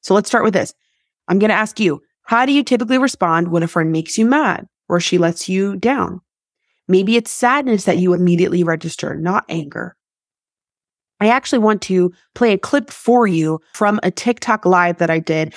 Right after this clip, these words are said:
I posed this question to the two hundred people who were on live with me, which, by the way, I go live on TikTok for a thirty-minute workshop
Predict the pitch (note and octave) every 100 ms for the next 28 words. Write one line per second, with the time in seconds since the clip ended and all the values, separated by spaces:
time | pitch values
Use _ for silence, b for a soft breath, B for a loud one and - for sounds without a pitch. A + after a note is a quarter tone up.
0 | B F#3+ G3 - A3 A3+ A3 G#3 - F#3
1 | F3+ - D#3+ E3 b - G3 F#3 - -
2 | B3 A3 A3 G#3+ G#3+ F#3 F#3+ F3+ F3+ E3+
3 | F3+ E3+ E3+ - _ F3+ F3 F3 A3 A3+
4 | F#3 F3+ F3 F3+ E3 D#3+ D#3+ B - F#3
5 | - G#3+ G#3 G3+ F#3+ E3+ E3 B B F#3+
6 | G3+ A#3+ A#3 G3 G3+ G#3 A3 - G#3+ A3
7 | - F#3+ - D3+ D#3+ - _ - F3+ D#3+
8 | - - G#3 G#3+ A3+ A#3+ A#3+ B3 - E3
9 | - - D#3 -